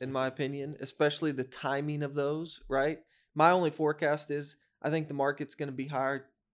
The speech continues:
in ten years than it is today. And I'm gonna leave it at that. The timing of those things is,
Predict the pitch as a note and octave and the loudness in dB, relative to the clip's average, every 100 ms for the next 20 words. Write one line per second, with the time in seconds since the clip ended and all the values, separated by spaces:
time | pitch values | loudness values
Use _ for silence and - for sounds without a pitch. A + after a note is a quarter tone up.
0 | _ _ _ - C#3 B2+ D3 C3+ C3+ D3 | _ _ _ -6 -6 -4 -4 -2 -4 -4
1 | D3 C3+ B2 A#2 - B2+ A2 - - _ | -6 -6 -4 -6 -6 -6 -6 -8 -12 _
2 | _ C3 A#2+ A#2+ A#2+ A2 G#2+ - G2+ - | _ -6 -4 -4 -6 -8 -10 -10 -10 -8
3 | - - - - - C#3+ - E3+ E3+ D#3 | -8 -12 -20 -18 -2 -2 2 2 4 2
4 | C3 B2+ A#2+ - A#2 A2+ A#2+ G#2 - | -2 -4 -6 -8 -10 -10 -14 -14 -14